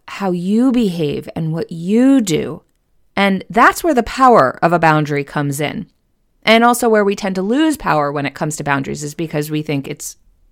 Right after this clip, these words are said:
essentially saying something to get the other person to be different or to behave differently. And hopefully you have people in your life that will agree to that, and then you can move from there. But a lot of times that is not what we have. And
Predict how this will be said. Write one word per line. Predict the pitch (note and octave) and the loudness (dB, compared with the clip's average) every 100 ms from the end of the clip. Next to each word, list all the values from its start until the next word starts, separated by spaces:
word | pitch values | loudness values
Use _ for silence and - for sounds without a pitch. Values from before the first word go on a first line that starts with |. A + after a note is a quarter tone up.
| _ - | _ -14
essentially | - G3 G3+ F#3 D#3+ D#3 | -6 -4 -4 -4 -4 -4
saying | - E3 E3+ | -6 -6 -4
something | E3 D3+ D3+ | -6 -6 -8
to | D3+ - D3+ D3 | -8 -8 -8 -6
get | D#3 E3 - | -6 -6 -4
the | E3+ | -6
other | D#3+ | -6
person | D#3 E3+ D#3 D#3+ | -6 -6 -6 -6
to | D3 | -8
be | E3 F#3 | -8 -10
different | F#3+ G3 - D4+ D#3+ - - - | -6 -6 -6 -6 -6 -8 -18 -8
or | |
to | F3+ | -6
behave | F#3+ E3 G3 F#3+ | -4 -4 0 0
differently. | F#3+ G3 F#3 E3 F3+ | 0 -4 -4 -6 -2
And | B3 A#3 _ _ | -2 -2 _ _
hopefully | - F#4 A#4 A4 G4+ | 0 0 2 0 -2
you | C#4 B3 | 0 -2
have | B3 | -2
people | B3 A3+ A3 G#3+ | -4 -4 0 0
in | G#3 | 0
your | G#3 | 0
life | G#3+ G#3+ G#3+ | 0 -2 -2
that | A3 G#3+ A3 | -2 -2 -2
will | A#3 A#3 A3+ A3+ | -2 0 -2 -2
agree | A3 A3 D4+ F4 | -4 -2 0 2
to | A3+ | 2
that, | D3+ - | 0 0
and | F3+ G3 | -2 -2
then | F#3+ G3 G3+ G3+ _ | 0 0 -2 -6 _
you | F3+ F#3+ | -4 -4
can | G3+ F#3 | -2 -2
move | F3+ F3 | -2 -4
from | - D#3+ F#3 | -4 -4 0
there. | C#4 C#3+ A2 - _ _ _ - | 0 0 -4 -10 _ _ _ -2
But | A#3 | 0
a | A#3 | 2
lot | A#3+ E4 | 0 -2
of | - | -8
times | - F#4+ F#4 D4 G#3+ - - - - | -12 -8 -4 -2 -2 -4 -16 -14 -2
that | A3+ B3+ | 0 2
is | B3 G3+ | 2 0
not | G3+ G#3 A3 D#3 | 0 2 0 -2
what | - | -6
we | C#3+ | -6
have. | C3+ - - - - | -10 -12 -12 -14 -10
And | F#3 F#3 F#3 F#3 | -4 -2 0 -2